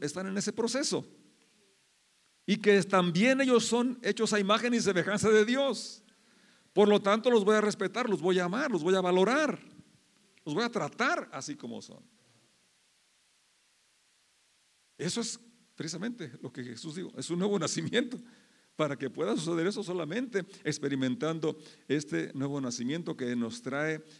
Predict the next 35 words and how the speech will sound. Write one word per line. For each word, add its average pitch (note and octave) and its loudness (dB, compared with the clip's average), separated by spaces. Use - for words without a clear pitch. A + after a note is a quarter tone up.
¿verdad? A2+ -10
A, A2+ -10
a, - -14
a A2 -14
quitar C#3 -6
esos C3+ -8
pensamientos, A#2+ -6
patrones B2 -8
de - -18
pensamientos A#2+ -12
que - -14
habíamos B2+ -10
manejado A#2+ -6
antes. F3 -6
Ahora B2+ -2
estamos B2 -6
en A#2 -4
este A#2 -6
proceso A2 -8
de G#2+ -6
desarrollo. F#2+ -10
De C3+ 0
agua E3 -2
y - -2
del D#3 0
Espíritu. C#3 -2
Verso C#3 -4
cinco. C#3+ -8
Te A2+ -4
digo E3 0
la F#3+ 2
verdad. C#3 -2
Nadie C#3 -4
puede C#3 0
entrar. B2+ -4